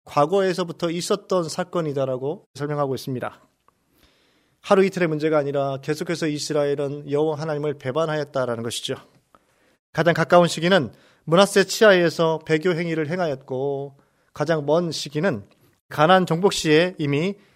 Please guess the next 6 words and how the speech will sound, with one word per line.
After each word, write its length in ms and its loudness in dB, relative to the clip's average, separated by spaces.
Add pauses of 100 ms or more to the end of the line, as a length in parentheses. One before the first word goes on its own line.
(240)
배교 220 -2
행위가 320 -4
있어 260 -2
왔다라고 840 -2
지적하고 440 -4
계십니다. 540 -12